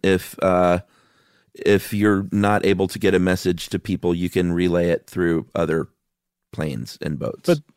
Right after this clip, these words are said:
Speaker 2: the problem is, though, is by the time it finally gets to, like, air traffic control, it comes out as Purple Monkey Dinosaur.
Speaker 1: Right. <laughs> Oh, the old telephone game.
Speaker 2: Yeah.
Speaker 1: Good stuff.
Speaker 2: So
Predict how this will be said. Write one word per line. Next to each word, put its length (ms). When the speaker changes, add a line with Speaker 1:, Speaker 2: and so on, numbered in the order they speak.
Speaker 2:
the 220
problem 540
is, 220
though, 380
is 140
by 220
the 100
time 240
it 100
finally 360
gets 200
to, 60
like, 220
air 160
traffic 460
control, 680
it 100
comes 280
out 180
as 120
Purple 360
Monkey 400
Dinosaur. 640
Speaker 1:
Right. 160
<laughs> 1300
Oh, 380
the 140
old 200
telephone 460
game. 300
Speaker 2:
Yeah. 160
Speaker 1:
Good 140
stuff. 240
Speaker 2:
So 300